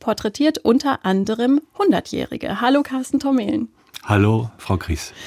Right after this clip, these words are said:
Speaker 1: Herr Tormelen, Ihr aktuelles Buch Hundert Jahre Lebensglück ist schon Ihr viertes zum Thema Hundertjährige und schon das siebte zum Thema Alter. Wissen Sie noch,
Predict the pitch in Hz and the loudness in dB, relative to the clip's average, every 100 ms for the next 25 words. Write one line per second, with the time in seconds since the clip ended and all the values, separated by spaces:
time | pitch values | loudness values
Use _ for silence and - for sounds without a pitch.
0 | - - _ 262 269 247 254 262 - 226 | -20 -20 _ 0 2 2 4 2 0 -2
1 | 254 - 311 269 277 - 269 285 - - | -2 0 0 2 0 -2 0 0 -2 -8
2 | 208 247 277 254 226 214 202 214 277 302 | -2 2 2 2 0 0 0 4 6 6
3 | - 294 330 320 - - - 233 226 - | 4 0 2 0 -8 -18 -6 -4 -4 -4
4 | 226 220 320 - 185 - - 277 330 330 | -2 -2 -4 -4 -6 -6 2 4 4 2
5 | 320 262 233 - 220 202 - - 214 240 | 0 -2 -2 -2 -2 -2 -4 -4 2 4
6 | 277 285 302 302 311 311 220 - 208 190 | 4 4 4 4 4 2 0 -2 -2 -4
7 | - 262 - 285 226 208 208 185 - 180 | 0 0 2 -2 -2 -4 -2 -2 0 -2
8 | 214 226 294 320 349 359 - - - - | -2 -2 0 2 0 -4 -18 -20 -20 -20
9 | _ _ - 180 262 320 359 302 294 285 | _ _ -12 -2 0 6 8 8 8 8
10 | 285 294 | 6 2